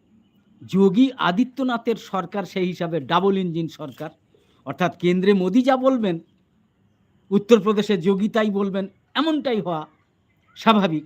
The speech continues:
এরকমটাই হওয়া উচিত। তো আমরা কিন্তু দেখলাম এই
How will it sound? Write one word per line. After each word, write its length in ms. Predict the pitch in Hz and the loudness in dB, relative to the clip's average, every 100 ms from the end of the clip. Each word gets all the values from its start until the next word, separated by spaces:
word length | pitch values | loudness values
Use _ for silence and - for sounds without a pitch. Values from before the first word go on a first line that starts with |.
| - | -6
এরকমটাই 540 | 247 254 247 226 214 170 | -2 -2 -2 -4 -4 -4
হওয়া 320 | 165 156 139 _ _ _ _ _ | -4 -6 -8 _ _ _ _ _
উচিত। 420 | - 220 214 196 175 _ _ _ _ _ _ _ _ _ _ _ | 2 2 4 0 0 _ _ _ _ _ _ _ _ _ _ _
তো 380 | 254 254 254 247 _ _ _ _ _ _ | 8 8 8 2 _ _ _ _ _ _
আমরা 260 | 254 320 | -4 -2
কিন্তু 260 | 285 285 285 | -2 -4 -4
দেখলাম 460 | 254 262 269 233 233 | 0 0 0 -2 -4
এই 300 | 226 226 202 | -4 -4 -4